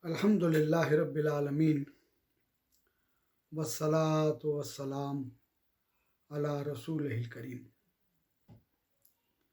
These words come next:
बाज़ मरतबा कोई चीज़ मार्केट में इस तरह गायब हो जाती है कि ढूंढे से भी नहीं मिलती।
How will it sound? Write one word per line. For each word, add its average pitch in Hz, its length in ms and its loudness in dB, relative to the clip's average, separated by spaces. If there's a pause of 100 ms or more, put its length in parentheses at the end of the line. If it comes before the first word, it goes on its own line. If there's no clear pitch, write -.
(840)
बाज़ 220 280 4
मरतबा 214 480 6 (2000)
कोई 185 180 2
चीज़ 202 280 4
मार्केट 185 520 4
में 202 160 6
इस - 200 2
तरह 247 220 4
गायब 180 300 4
हो 160 100 8
जाती 156 320 0
है 196 100 0
कि 196 80 -2
ढूंढे 180 320 2
से 175 120 -2
भी 160 120 -2
नहीं 156 180 2
मिलती। 113 340 -8